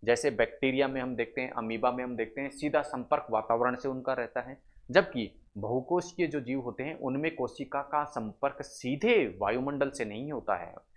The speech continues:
जैसे हम देखते हैं हमारे शरीर में कोशिकाएं कोई हमें बाहर से थोड़ी दिखाई देती हैं, ठीक है। कोशिकाएं रक्त के माध्यम से आदान प्रदान करती हैं और फिर रक्त बाह्य वातावरण से क्या होता है, संपर्कित होता है। तो सीधा संपर्क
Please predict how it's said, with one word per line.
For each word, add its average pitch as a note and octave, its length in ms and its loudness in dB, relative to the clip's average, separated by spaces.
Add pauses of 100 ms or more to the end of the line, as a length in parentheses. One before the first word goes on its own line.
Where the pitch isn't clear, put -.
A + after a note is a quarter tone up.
(260)
जैसे A2+ 260 2
हम A2 120 -4
देखते A2 260 0
हैं D#3 80 -4
हमारे A2 300 2
शरीर A2+ 280 -4
में C3 160 -6
कोशिकाएं B2+ 460 -4
कोई C3 160 -2
हमें A#2 200 -2
बाहर G#2+ 200 6
से - 140 -6
थोड़ी D#3+ 220 -2
दिखाई D3+ 280 -2
देती B2+ 320 -6
हैं, F2+ 120 -12 (380)
ठीक C3 140 -4
है। D#3 180 -6 (220)
कोशिकाएं D#3 640 0 (320)
रक्त - 420 6
के A3 100 10
माध्यम D3 440 4
से D#3+ 420 -4
आदान B2+ 380 6
प्रदान C#3 360 -2
करती D3+ 360 -4
हैं F#3+ 360 -8
और B2 220 -2
फिर D3 180 0
रक्त E3 260 2
बाह्य B2 340 -2
वातावरण A2+ 440 0
से A#2 140 -10
क्या A2+ 140 -2
होता A2 200 -4
है, C3+ 80 -2
संपर्कित A2+ 640 -6 (100)
होता F#2 280 0
है। G2+ 60 0
तो A2+ 100 -4
सीधा D3 400 6
संपर्क E3 640 0